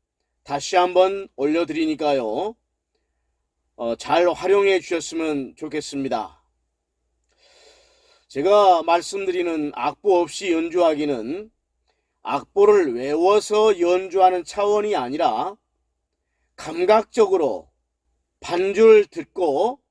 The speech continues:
내 색소폰으로 옮기는, 감각적으로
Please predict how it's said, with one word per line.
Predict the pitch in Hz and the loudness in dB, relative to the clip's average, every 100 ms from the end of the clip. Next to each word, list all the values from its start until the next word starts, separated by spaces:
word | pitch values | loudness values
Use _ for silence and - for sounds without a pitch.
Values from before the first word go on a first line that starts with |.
| _ _ _ | _ _ _
내 | - 294 - | -4 0 0
색소폰으로 | - 220 - 226 - 196 185 180 196 214 - | 0 -6 -2 -6 -4 -4 0 2 2 2 -2
옮기는, | 160 170 170 196 165 98 76 _ _ _ _ _ | -6 -6 -4 -2 -2 -4 -14 _ _ _ _ _
감각적으로 | - 151 175 208 220 _ 220 196 196 196 208 226 240 | -8 -2 2 4 4 _ -2 0 2 2 4 4 0